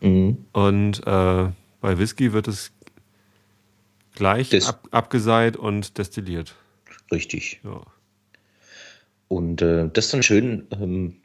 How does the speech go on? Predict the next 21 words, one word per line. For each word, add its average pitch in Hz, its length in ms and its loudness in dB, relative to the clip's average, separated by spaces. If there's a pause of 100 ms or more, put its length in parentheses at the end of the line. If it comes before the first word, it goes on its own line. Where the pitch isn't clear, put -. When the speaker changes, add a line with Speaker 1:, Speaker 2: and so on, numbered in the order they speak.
(460)
Speaker 1:
sowas 117 420 2
mal, 143 280 2 (220)
äh, 123 240 -4
wieder 120 200 2
zu 120 140 -4
sehen. 107 360 0 (720)
Äh, 85 440 0 (260)
es - 80 -14
hat - 140 0
Spaß - 280 0
gemacht. - 500 -4 (460)
Dann 110 120 2
sind 101 120 4
wir 101 80 6
in 95 80 4
Freiburg 92 340 2
fein 90 200 0
essen - 220 -4
gegangen 127 320 2
und 120 140 -4
dann 117 160 0